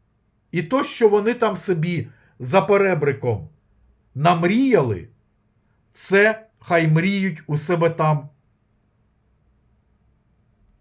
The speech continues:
у своєму ординському недогосударстві.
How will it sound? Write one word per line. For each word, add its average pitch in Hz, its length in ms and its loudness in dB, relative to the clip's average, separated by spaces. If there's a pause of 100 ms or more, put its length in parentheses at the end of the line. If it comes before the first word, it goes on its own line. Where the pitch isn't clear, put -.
(220)
у 156 120 0
своєму 160 720 0
ординському 175 1120 0 (960)
недогосударстві. 160 1500 0